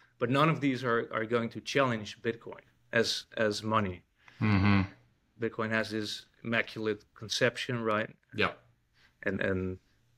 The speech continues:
Speaker 1: yeah, I mean, all of the, the other stuff, uh, uh, in the end, it has mostly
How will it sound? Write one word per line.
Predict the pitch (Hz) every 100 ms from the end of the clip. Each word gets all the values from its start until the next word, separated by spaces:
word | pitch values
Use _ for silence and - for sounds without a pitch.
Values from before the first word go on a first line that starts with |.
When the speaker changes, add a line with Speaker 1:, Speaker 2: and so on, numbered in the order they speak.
| -
Speaker 1:
yeah, | 123 120 110
I |
mean, | 139 135
all | 123 160 175
of | 143
the, | 135 131 123
the | 123
other | 131 127
stuff, | - - 143 117 - - -
uh, |
uh, | - - 131 147 165
in | 139
the | 131 143
end, | 147 123 - _
it | 123
has | 117 120 113 117 -
mostly | 127 127 - 113 104 101